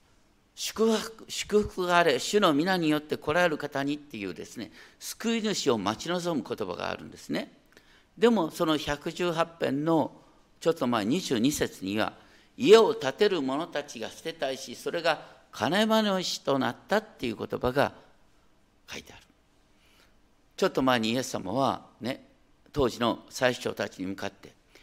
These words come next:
「家を建てる者が捨てた石、それが要の石となるんだよ。私が新しい金、神の国の要石となるんだ」っていうことをイエス様は宣言された。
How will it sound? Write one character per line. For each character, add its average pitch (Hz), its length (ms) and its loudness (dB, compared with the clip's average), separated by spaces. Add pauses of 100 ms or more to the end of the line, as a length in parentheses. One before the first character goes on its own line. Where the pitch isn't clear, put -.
(300)
「家 143 240 -2
を 165 180 0
建 156 200 -10
て 180 160 -6
る 180 120 -6
者 175 300 -2
が 160 180 -4
捨 - 120 -12
て 170 100 -4
た 156 220 2
石、 - 300 -4 (320)
そ 143 200 -2
れ 180 100 -2
が 180 160 -2
要 180 440 0
の 226 140 4
石 - 220 0
と 185 140 0
な 175 160 4
る 185 120 -4
ん 180 80 -6
だ 156 120 4
よ。 160 220 0 (340)
私 156 460 -4
が 151 220 0 (320)
新 208 520 2
し 202 300 0
い - 40 -8
金、 185 320 0
神 180 360 0
の 123 100 0
国 117 260 -2
の 95 140 -4 (300)
要 175 440 -2
石 185 240 -4
と 139 240 -2
な 147 160 0
る 143 120 -6
ん 117 80 -6
だ」 151 120 0
っ - 40 -6
て - 180 -16
い - 20 -10
う 120 40 -14
こ 127 80 -8
と 147 100 -8
を 123 60 -6
イ 101 80 -6
エ 113 60 -6
ス - 100 -12
様 120 220 -4
は 113 120 -6
宣 117 260 -6
言 110 160 -10
さ - 140 -20
れ - 100 -20
た。 - 120 -20